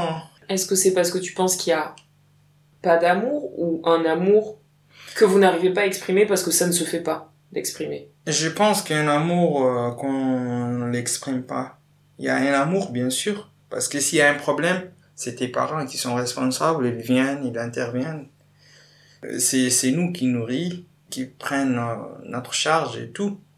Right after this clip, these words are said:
Speaker 1: Donc c'est parce que nous, nous sommes, euh,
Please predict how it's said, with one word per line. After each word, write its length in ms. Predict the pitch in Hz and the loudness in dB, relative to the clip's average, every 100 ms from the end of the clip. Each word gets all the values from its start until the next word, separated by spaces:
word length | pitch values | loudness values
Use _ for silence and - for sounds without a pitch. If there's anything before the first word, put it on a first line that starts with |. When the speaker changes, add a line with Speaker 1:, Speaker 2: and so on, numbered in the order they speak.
| _ _ _ - | _ _ _ -12
Speaker 1:
Donc 320 | 120 120 127 | -6 -2 -2
c'est 180 | 127 117 | -4 -6
parce 320 | 120 - 127 | -8 -6 -6
que 240 | - 135 127 | -4 0 0
nous, 360 | 120 120 113 80 - - - | 0 -4 -6 -12 -16 -20 -12
nous 220 | - 139 | -6 -4
sommes, 500 | 127 127 123 120 117 | -2 0 0 -2 -4
euh, 280 | 113 110 120 | -6 -10 -14